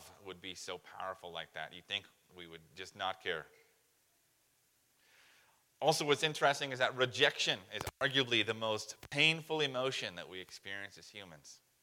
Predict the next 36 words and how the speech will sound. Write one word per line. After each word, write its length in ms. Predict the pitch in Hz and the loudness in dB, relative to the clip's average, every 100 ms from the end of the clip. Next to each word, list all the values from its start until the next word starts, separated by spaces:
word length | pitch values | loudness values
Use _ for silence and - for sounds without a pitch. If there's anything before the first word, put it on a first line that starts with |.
| _ _ _ _ _ _ _ _ _ | _ _ _ _ _ _ _ _ _
It's 120 | 98 - | -16 -8
horrific. 440 | 110 120 120 101 - - _ _ _ _ _ _ _ _ _ _ _ _ 113 | -2 -2 -2 -6 -8 -20 _ _ _ _ _ _ _ _ _ _ _ _ -6
Why 160 | 98 92 | 0 0
does 120 | 110 | 0
it 140 | 104 | 0
bother 320 | 92 98 110 98 | 2 4 2 -2
us 120 | - | -4
so 140 | 95 | -12
much? 400 | 80 76 - - - _ _ - | -14 -16 -14 -18 -18 _ _ -14
Again, 340 | 101 113 160 - - - - | -4 2 2 0 -8 -20 -16
in 120 | 90 | -10
the 80 | 95 | -4
world 360 | 107 127 131 | 2 4 4
of 120 | 123 123 | 2 -4
evolution 540 | 120 123 131 - 101 | -2 -4 -4 -8 -10
and 80 | 95 | 0
naturalism, 480 | 104 117 107 92 95 | 2 2 -2 -8 -8
that 100 | 101 | -8
should 140 | 104 | -8
be 60 | 101 | -4
happening 320 | 101 - 104 | -4 -4 -6
all 140 | 101 | -6
the 60 | 98 107 | -8 -10
time. 220 | 104 95 76 _ _ | -10 -10 -14 _ _
We 60 | - | -20
should 100 | 98 | -12
be 60 | |
used 280 | 98 113 110 | -8 -8 -6
to 100 | 98 | -4
it. 100 | 82 - _ _ _ _ _ _ | -4 -6 _ _ _ _ _ _
But 120 | 107 | 2
it 100 | 98 | 2
hurts. 440 | 85 113 113 - - - | 6 8 8 4 -12 -14
Rejection 500 | 98 95 113 - 104 92 | -16 -2 -2 -2 -8 -4
hurts 320 | 107 110 - - | -2 -2 -6 -4
terribly. 480 | 104 101 101 87 | 4 4 2 -4